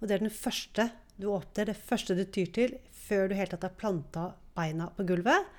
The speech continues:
Eller er du en som, eh, har en hellig stund på morgenen med levende lys og meditasjon og tid til å skrive i journalen din? Eller befinner du deg et sted midt imellom?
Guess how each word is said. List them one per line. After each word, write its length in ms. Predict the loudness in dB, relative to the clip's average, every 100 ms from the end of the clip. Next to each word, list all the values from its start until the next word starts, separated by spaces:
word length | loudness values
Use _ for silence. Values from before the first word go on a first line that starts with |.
| -20 -20 -20 -20 -20 -4
Eller 360 | 2 6 6 4
er 260 | 0 -2
du 80 | -2 -2
en 240 | -2 -2
som, 500 | -2 -2 0 0 0
eh, 140 | -2
har 400 | -2 -4 -2 -2 -2
en 480 | -2 0 2 2 0
hellig 420 | 0 4 4 2
stund 280 | 0 0 0
på 100 | 0
morgenen 720 | 0 0 0 0 2 0 0
med 280 | 0 0 0
levende 340 | 0 2 0 0
lys 380 | 0 -2 -2
og 120 | -2 2
meditasjon 760 | 2 0 -2 -2 0 0 -2 -4
og 220 | -6 -6 -10
tid 240 | -8 -6 -6
til 80 |
å 80 | -6
skrive 220 | -2 -2
i 40 | -2
journalen 400 | -2 0 2 4
din? 240 | 4 4 2 -10 -16 -18 -20 -20 -6
Eller 100 | 0
befinner 320 | 0 4 4 6
du 60 |
deg 380 | 2 2 -2 -4 -14 -20 -8
et 100 | -4
sted 340 | -2 2 0 0 -4
midt 420 | 0 0 -4 -8
imellom? 360 | -6 -6 -8